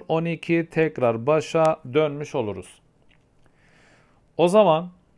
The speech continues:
burada ikinin üstüne bir sayı yazmışlar ve cevap üç olmuş. Yani sonuç üç. O zaman biz sonuca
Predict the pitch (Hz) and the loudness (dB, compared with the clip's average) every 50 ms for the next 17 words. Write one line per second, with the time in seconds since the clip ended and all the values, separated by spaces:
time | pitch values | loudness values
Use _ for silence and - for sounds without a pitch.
0 | _ _ _ _ _ _ _ _ _ _ _ _ _ - 123 131 143 143 180 180 | _ _ _ _ _ _ _ _ _ _ _ _ _ -2 0 2 2 4 2 2
1 | - 160 147 - - - 160 160 175 180 170 156 143 - - - 151 151 156 165 | 2 0 -4 -4 -4 -6 -4 -4 -2 -2 -2 -2 -4 -4 -6 -4 -2 0 0 0
2 | 156 156 165 160 - - 143 147 160 175 165 156 147 143 131 123 127 131 123 - | 0 -2 -4 -4 -2 0 2 2 2 4 4 6 6 4 4 0 -4 -6 -8 -8
3 | - - 151 160 170 165 151 156 170 170 160 139 - 160 165 165 156 165 170 175 | -4 0 2 2 2 2 0 0 0 0 0 -2 0 2 2 4 4 4 4 4
4 | 170 - - 170 160 - - - 120 104 104 101 98 95 - - 117 117 127 131 | 2 0 -4 -6 -6 -4 -2 0 0 0 0 -4 -8 -12 -12 -8 -4 0 2 2
5 | 139 143 143 131 - - - 151 156 160 160 165 175 175 175 - - - - - | 2 0 -2 -4 -6 -6 -2 0 0 0 0 0 -2 -4 -4 -8 -14 -10 -4 -2
6 | 156 135 - - - - - - _ _ _ _ _ _ _ _ _ _ _ _ | -2 -2 -2 -6 -12 -18 -20 -20 _ _ _ _ _ _ _ _ _ _ _ _
7 | _ _ _ _ _ - 143 147 160 180 185 185 180 190 180 185 - - - 190 | _ _ _ _ _ -2 0 0 2 0 0 0 -2 -4 -6 -6 -8 -4 -2 0
8 | 190 190 196 190 156 131 139 135 135 139 | 0 0 0 -2 -2 -2 -2 -2 -2 -2